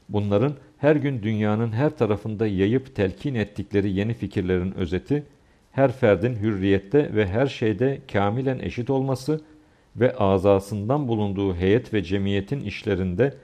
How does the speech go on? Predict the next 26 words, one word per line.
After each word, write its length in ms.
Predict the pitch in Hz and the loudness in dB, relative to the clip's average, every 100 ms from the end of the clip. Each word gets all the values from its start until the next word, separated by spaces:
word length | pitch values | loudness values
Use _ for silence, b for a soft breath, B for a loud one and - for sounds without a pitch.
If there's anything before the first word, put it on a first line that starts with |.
| b b b b | b b b b
halince 640 | - 98 110 151 135 131 | 0 2 2 0 0 0
reyi 340 | 82 95 120 110 | 0 0 0 0
bulunması 680 | 110 120 120 120 151 156 b b b b b | -2 -2 -2 -2 -4 -4 b b b b b
ve 180 | 92 113 | 2 4
o 140 | 131 | 2
cemiyetin 520 | 107 113 110 110 131 | 2 0 0 -2 -4
şekil 480 | 117 104 95 165 127 | -6 -6 -2 -2 0
ve 60 | 101 | -4
hali 500 | - 101 101 131 120 | -2 2 2 2 0
bile 240 | 127 127 | 0 -2
fertlerin 720 | - 104 95 95 107 123 87 | -2 0 0 0 0 0 -2
reyiyle 420 | 92 117 139 120 | 0 0 0 -2
kurulması 720 | - 95 95 92 92 - 143 143 b b b b 98 | -2 -2 0 0 -2 0 0 0 b b b b -2
ve 140 | 107 | 0
gerek 540 | 90 104 110 156 - 95 92 | 4 4 6 4 0 -8 -2
din 240 | 135 143 - | 0 -2 -4
ve 160 | 95 | 0
gerekse 540 | 101 95 110 131 - 117 | 2 4 2 2 0 -2
zat-ı 480 | 82 110 156 156 - | 2 2 2 0 -2
asalet 600 | 104 95 110 107 143 - | -2 0 2 2 2 0
bakımından 560 | 104 110 104 104 107 - | -2 -2 -4 -2 -2 -2
asla 460 | 135 139 - 131 127 | -4 -4 0 0 0
fark 460 | - 139 143 - | 2 0 0 -4
ve 120 | 113 - | -4 -2
imtiyaz 560 | 98 95 - 104 95 | -4 -4 -2 -2 0
olmayıp, 500 | - 110 135 147 156 | -2 -2 0 0 0